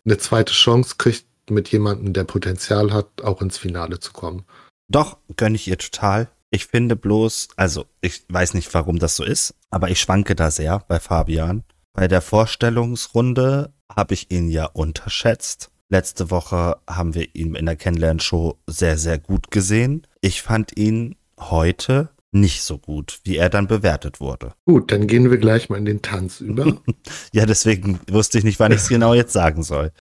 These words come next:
Speaker 1: Ja, mach doch einfach eine Überleitung.
Speaker 2: Zu Footloose.
Speaker 1: Ähm, willst du als erstes
Speaker 2: Nee,
Speaker 1: und
Speaker 2: fang
Speaker 1: ich?
Speaker 2: du mal an.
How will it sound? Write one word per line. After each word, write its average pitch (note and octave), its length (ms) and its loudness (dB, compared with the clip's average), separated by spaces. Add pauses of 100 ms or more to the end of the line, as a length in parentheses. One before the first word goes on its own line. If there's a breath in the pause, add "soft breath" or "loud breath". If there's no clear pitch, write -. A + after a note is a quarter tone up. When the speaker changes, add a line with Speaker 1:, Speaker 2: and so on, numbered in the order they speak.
(100)
Speaker 1:
Ja, G#2+ 100 -4
mach B2 220 0
doch C3 140 4
einfach A#2 300 4 (300)
eine G#2+ 220 -4 (300)
Überleitung. F2+ 640 -6 (220)
Speaker 2:
Zu - 160 0
Footloose. C#3+ 1040 6
Speaker 1:
Ähm, C#3+ 200 -2 (160)
willst C#3 300 -2
du E3 60 4
als D#3 140 2
erstes C#3 380 -2
Speaker 2:
Nee, B2 140 6
Speaker 1:
und - 80 0
Speaker 2:
fang C3 120 6
Speaker 1:
ich? - 60 -4
Speaker 2:
du C3 80 2
mal A#2 200 4
an. D2+ 220 0